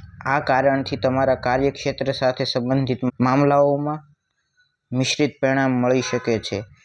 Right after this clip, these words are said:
માર્ચ માસિક રાશિફળ બે હજાર પચીસ મુજબ શિક્ષણના દૃષ્ટિકોણથી માર્ચ મહિ-, માર્ચનો મહિનો સામાન્ય રીતે સારા પરિણામ આપતો પ્રતીત થઈ રહ્યો છે. પારિવારિક મામલાઓમાં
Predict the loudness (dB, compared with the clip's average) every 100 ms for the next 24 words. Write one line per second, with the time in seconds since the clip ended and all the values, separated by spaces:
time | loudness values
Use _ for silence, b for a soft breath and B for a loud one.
0 | b 0 2 0 0 0 0 -2 0 0
1 | 0 -4 -2 0 2 2 0 -2 -6 -4
2 | -6 -4 -4 0 -2 -2 -6 -4 -2 0
3 | 2 2 2 0 -4 -2 0 2 0 -2
4 | 0 0 0 0 -2 -2 -16 B B B
5 | B 0 2 4 2 0 2 2 0 -6
6 | -4 0 0 0 -2 0 2 2 2 2
7 | 0 0 0 2 2 2 2 0 -2 -2
8 | -4 B B B B -2 0 0 2 2
9 | 2 0 0 0 -2 -4 -2 -2 -2 -4
10 | -2 0 2 2 2 2 2 -2 -4 -8
11 | -10 -6 0 2 4 4 4 2 0 0
12 | 2 2 4 4 2 -2 -6